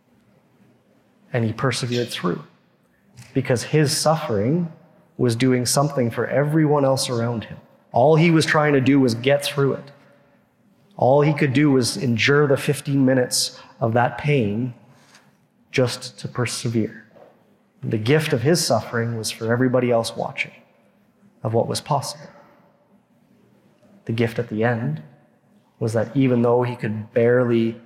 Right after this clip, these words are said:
that he finished last in the last two events, he still finished third because he walked through the suffering.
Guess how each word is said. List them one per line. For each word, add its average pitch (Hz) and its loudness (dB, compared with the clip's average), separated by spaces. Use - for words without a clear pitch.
that 117 0
he 113 0
finished - -2
last 117 -2
in 120 -2
the 107 0
last 113 -2
two 113 -6
events, 117 -6
he 117 -20
still - -4
finished 107 -8
third - -10
because 117 -6
he 110 -4
walked 107 -2
through 107 -6
the 104 -6
suffering. - -14